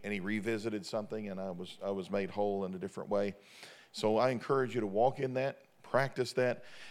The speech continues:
and, uh, minister that to people around you. Minister that to people around you when the opportunity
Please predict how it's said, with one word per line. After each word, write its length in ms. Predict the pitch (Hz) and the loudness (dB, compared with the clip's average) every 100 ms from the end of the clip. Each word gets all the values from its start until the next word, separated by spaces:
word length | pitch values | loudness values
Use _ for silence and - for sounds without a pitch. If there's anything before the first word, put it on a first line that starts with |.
| - | -2
and, 280 | 113 113 113 | 2 4 6
uh, 100 | 110 110 | 6 6
minister 580 | 135 143 123 - 113 | 4 4 0 -2 -2
that 420 | 95 90 82 - - | -2 -4 -6 -14 -16
to 80 | - | -10
people 420 | - 107 98 92 | -6 -4 -4 -2
around 360 | 92 98 98 | 0 0 -2
you. 140 | 80 71 113 | -6 -12 -2
Minister 460 | 131 139 - 110 | 0 0 0 0
that 320 | 98 92 - - | 0 0 -4 -8
to 80 | |
people 320 | 92 110 92 92 | -4 -4 -2 -2
around 320 | 98 101 92 | 0 0 -2
you 80 | 92 | -6
when 140 | 95 | -6
the 100 | 95 | -6
opportunity 800 | 98 98 90 110 104 - 95 | -6 -8 -8 -6 -6 -6 -10